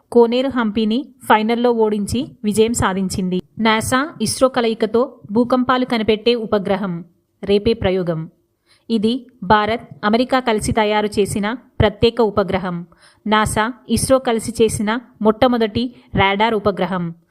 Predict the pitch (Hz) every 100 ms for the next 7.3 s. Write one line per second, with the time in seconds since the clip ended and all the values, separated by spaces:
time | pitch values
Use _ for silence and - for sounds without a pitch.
0 | - _ 190 247 247 269 240 - 226 277
1 | - - 220 220 208 226 302 - 226 247
2 | 262 214 208 214 220 277 - - 254 247
3 | 262 254 233 220 214 202 233 247 - _
4 | - 208 220 233 214 196 196 180 180 175
5 | - _ - 185 247 240 247 - 220 202
6 | 226 285 - _ 233 247 - - - 247
7 | 226 208 233